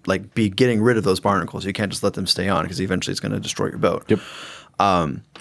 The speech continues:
Speaker 1: and so what you see here is these false teachers are kind of the beginnings of those barnacles that are getting onto, um, that are getting onto Christianity. And Paul's saying, "Hey, <laughs> like, like,
Speaker 2: Yeah.
Speaker 1: nip this in the bud right now." You even see with the Gala-,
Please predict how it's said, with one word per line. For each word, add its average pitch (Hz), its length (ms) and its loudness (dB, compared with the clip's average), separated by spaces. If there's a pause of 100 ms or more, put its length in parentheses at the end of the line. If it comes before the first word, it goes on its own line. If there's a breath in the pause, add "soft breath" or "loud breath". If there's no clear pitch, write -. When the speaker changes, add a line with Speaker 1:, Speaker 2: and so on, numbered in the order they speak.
(120)
Speaker 1:
and 120 120 4
so 113 160 4
what 107 160 2
you 107 100 0
see 123 460 6
here 101 580 0
is 95 340 4
these 104 220 2
false 107 240 2
teachers 104 340 0
are - 60 -2
kind 95 160 2
of 90 60 0
the 90 80 -2
beginnings 92 420 2
of 95 80 -2
those 101 160 2
barnacles - 460 0
that - 100 4
are - 60 2
getting - 260 0
onto, - 480 0 (120)
um, 92 420 0 (160)
that 92 120 4
are 92 40 2
getting - 260 2
onto - 240 2
Christianity. 101 720 0
And 95 160 2
Paul's 92 240 2
saying, 101 200 0
"Hey, 107 300 0 (1000)
<laughs> - 300 0
like, 123 320 0
like, 104 240 2
Speaker 2:
Yeah. 92 120 4
Speaker 1:
nip - 180 6
this 127 180 4
in 120 60 4
the 113 80 6
bud 110 280 2
right 104 200 4
now." 90 280 0
You 123 120 8
even 131 140 6
see 127 120 4
with 117 140 2
the 110 80 4
Gala-, 107 240 4